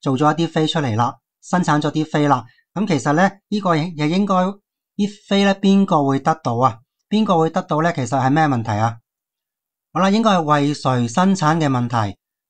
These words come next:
唔係生產什麼，已經生產咗啲飛啦。咁最後呢，呢啲飛係點樣分配或者叫配給啦？我哋用啲咩方法？所以一係唔啱嘅。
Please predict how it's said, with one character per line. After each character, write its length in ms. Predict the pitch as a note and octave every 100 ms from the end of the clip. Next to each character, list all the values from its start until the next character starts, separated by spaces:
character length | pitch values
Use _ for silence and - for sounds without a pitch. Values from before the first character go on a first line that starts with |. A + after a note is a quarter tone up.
| _ _
唔 80 | B2+
係 140 | C3 C#3+
生 180 | F#3+
產 160 | E3+ E3
什 120 | D3+
麼， 220 | C#3 D#3 D#3+
已 100 | C#3+
經 100 | D#3+
生 160 | D#3+
產 160 | D3 C#3+
咗 80 | C#3+
啲 180 | D3+ -
飛 180 | C#3+ C#3
啦。 160 | A#2+ - _
咁 100 | E3+
最 120 | F3+ D#3
後 100 | D3+
呢， 100 | F3 -
呢 120 | F#3+
啲 180 | F#3+ F3
飛 200 | F3 E3+
係 100 | C3+
點 160 | C#3 D3
樣 220 | D3 D3+
分 260 | - D#3+
配 60 | - C3 A#2 -
或 80 | C3
者 100 | D3+
叫 160 | D#3 B2+
配 260 | - C3
給 140 | B2+ D3+
啦？ 180 | D#3+ - -
我 80 | D3
哋 80 |
用 160 | C3 B2+
啲 100 | E3
咩 180 | D#3 C#3+
方 220 | - C#3+
法？ 240 | C#3+ B2 - _ _ _ _ _ _ _ _ _ _ _ _ _
所 180 | - E3+
以 120 | F3
一 60 | E3+
係 300 | - C3+ A#2+
唔 60 | G2+
啱 240 | B2 C3+
嘅。 240 | C3 A2